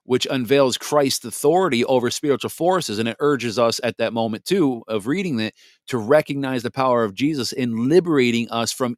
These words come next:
inner demons, fostering hope for transformation and renewal. The people's, the pe-, the response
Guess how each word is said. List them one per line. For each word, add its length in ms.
inner 340
demons, 640
fostering 640
hope 340
for 160
transformation 920
and 260
renewal. 760
The 80
people's, 680
the 120
pe-, 240
the 120
response 1000